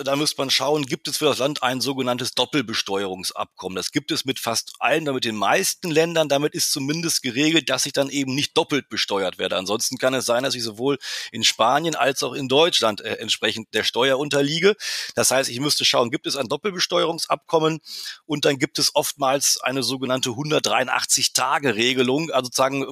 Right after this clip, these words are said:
wo ist sozusagen mein Schwerpunkt? Wenn ich jetzt sozusagen, äh,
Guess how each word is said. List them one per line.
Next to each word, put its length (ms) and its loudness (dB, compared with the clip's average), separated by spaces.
wo 180 0
ist 140 2
sozusagen 480 2
mein 260 2
Schwerpunkt? 680 2
Wenn 120 0
ich 120 -2
jetzt 160 -2
sozusagen, 520 0
äh, 260 0